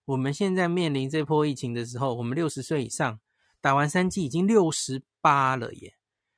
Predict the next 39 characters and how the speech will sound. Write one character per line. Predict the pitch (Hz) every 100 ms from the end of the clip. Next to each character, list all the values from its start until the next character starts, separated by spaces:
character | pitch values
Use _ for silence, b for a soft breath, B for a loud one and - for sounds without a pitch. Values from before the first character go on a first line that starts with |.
| _ -
跟 | 196 202
年 | 170 156
初 | - 202 196
的 | 165
香 | - 165 160 151
港 | 131 117 -
打 | 120 117
完 | 123 131
第 | 160
三 | 156 151 147
剂 | 143 160 139
那 | 165
是 | 165 165
二 | - 196
十 | 151 - 127 127
以 | 127 113
下， | - - 139 - _ - _ _ _ _
是 | - 202
不 | 226
能 | 202 165
比 | 147
的 | 110 - _ _
哦， | - 127
所 | - 156
以 |
他 | 131 156
才 | 147
说 | 123 143 139 139
我 | 139
们 | 123 120
不 | 127
太 | 156 151
可 | -
能 | 110
跟 | 117 135
香 | 135 135
港 | 127 120 - -
一 | 120 117
样 | 151 127